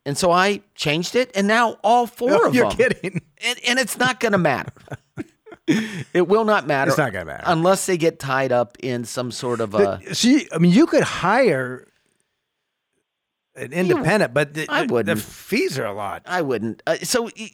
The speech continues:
Speaker 1: either three of your kids, one of the kids, or your brother, it's all fine. I, you don't need to hire a, the only time you really want an outside trustee is if there's great animus, uh, in the relationship between the children. And,
Speaker 2: Or,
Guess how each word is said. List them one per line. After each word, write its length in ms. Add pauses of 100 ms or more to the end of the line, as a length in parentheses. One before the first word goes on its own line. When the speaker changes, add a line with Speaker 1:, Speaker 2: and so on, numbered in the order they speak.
(100)
Speaker 1:
either 380 (360)
three 240
of 60
your 120
kids, 500
one 220
of 80
the 60
kids, 440
or 40
your 100
brother, 640 (240)
it's 200
all 120
fine. 320
I, 140 (160)
you 280
don't 260
need 200
to 80
hire 480
a, 200 (120)
the 200
only 160
time 240
you 160 (280)
really 240
want 220
an 80
outside 400
trustee 520 (400)
is 260
if 200
there's 280
great 360
animus, 640 (160)
uh, 340
in 120
the 80
relationship 720 (140)
between 340
the 80
children. 500 (480)
And, 140
Speaker 2:
Or, 240